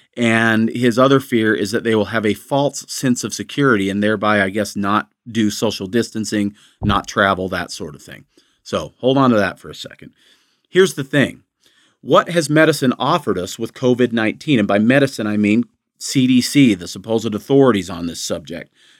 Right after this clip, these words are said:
uh, or even your local hospital. They've offered us hand washing, social distancing, and now Costco is mandating mask wearing. And under the Utah leads Act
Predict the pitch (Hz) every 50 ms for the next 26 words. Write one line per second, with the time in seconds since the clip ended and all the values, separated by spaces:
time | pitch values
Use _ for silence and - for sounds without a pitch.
0 | _ - 98 98 98 104 - 123 120 113 117 127 120 123 110 107 110 110 113 120
1 | 117 - 110 98 104 117 120 123 127 - - - 90 85 - - - _ _ _
2 | _ _ _ _ _ _ _ _ _ _ _ _ - 120 113 101 120 110 107 -
3 | 123 110 107 104 - - - - - 120 120 127 135 135 123 113 123 127 131 120
4 | - - 139 147 151 147 _ _ _ - - - 139 127 127 - 135 120 107 92
5 | 110 110 - - - 135 135 - 151 143 156 156 _ _ _ _ _ _ - 101
6 | 110 117 123 135 135 120 117 - - - - 143 160 196 202 - - - 104 98
7 | 104 107 101 110 107 107 110 120 120 123 123 127 131 131 127 - _ _ - 113
8 | 120 131 143 175 190 190 - - - 98 98 90 87 80 76 - - _ _ _
9 | _ _ _ _ _ _ _ _ _ _ _ _ _ - 123 123 139 147 151 151
10 | 151 135 123 117 135 151 156 - 151 143 127 117 110 120 - 127 117 110 127 143
11 | 170 175 165 123 - - - - 104 98 98 101 117 - _ -